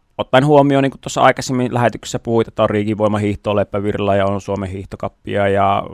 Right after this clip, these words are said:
on, no Lahdessa on myös Finlandia hiihto samaan aikaan, että kyllä jännä viikonloppu, ihan tosi hyvä, että on tapahtumia, niitä nyt järjestetään näin koronavuosien jälkeen, että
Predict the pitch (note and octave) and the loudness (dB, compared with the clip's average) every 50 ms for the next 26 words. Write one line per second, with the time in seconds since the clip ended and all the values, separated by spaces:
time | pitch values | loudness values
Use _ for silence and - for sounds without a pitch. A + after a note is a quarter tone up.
0 | - - - G2+ G2 - - - - G#2+ A2 G#2 G#2 G#2 A2 G#2 G2+ - A2+ G2+ | -18 -16 -14 -14 -14 -14 -16 -16 -12 -10 -2 0 2 4 4 2 2 0 -2 -2
1 | G2+ G2 - - G#2+ G#2 G#2+ G#2+ G#2 G2+ G2+ G#2+ G2+ A2 G#2 F#2+ G#2 G#2+ G#2 G#2 | -4 -4 -4 -4 -2 -2 0 0 0 0 0 -4 -6 -8 -10 -10 -6 -4 -2 0
2 | F#2+ G#2 G2+ G2 _ - G2+ G2 - _ G#2 - G#2 G#2 G#2+ G#2 - - - _ | 2 2 2 2 _ -2 -4 -4 -4 _ -10 -6 0 2 2 2 2 -2 -20 _
3 | _ _ _ _ _ _ _ _ _ _ _ - - - B2 C3 B2+ C3 B2 B2+ | _ _ _ _ _ _ _ _ _ _ _ -16 -6 0 2 4 4 6 6 6
4 | B2+ B2 A#2+ A2+ A2 _ _ A2+ - _ - G#2+ A2+ A#2 G#2+ A#2 - B2 A#2 A#2+ | 4 4 4 2 0 _ _ -6 -6 _ -6 -4 -4 -2 -4 -4 -4 -2 0 4
5 | A2 A2+ G#2 G#2 - - G#2 G2+ - _ _ _ A2+ A2 G#2+ G2+ G#2+ F#2+ G#2 G2+ | 6 6 6 6 2 -2 -2 -2 -2 _ _ _ -2 -2 0 -4 0 0 0 0
6 | - - G2+ G2+ G2 G2+ G2+ G#2+ G#2+ G#2+ - _ _ B2 A#2 - B2 A#2 A2 G#2 | 0 -4 -6 -4 -4 -2 0 0 0 0 -2 _ _ -6 0 4 4 4 4 4
7 | - - - G2+ F#2+ F#2 F#2 F#2 - - - G2 G2 F#2 F#2 F#2 F#2+ - - F#2+ | -2 -4 -8 -8 -8 -8 -10 -14 -12 -12 -10 -8 -8 -8 -8 -8 -12 -10 -10 -10
8 | F#2 F2+ F#2+ G2 _ - - - _ _ G2 | -10 -10 -12 -12 _ -16 -16 -16 _ _ -10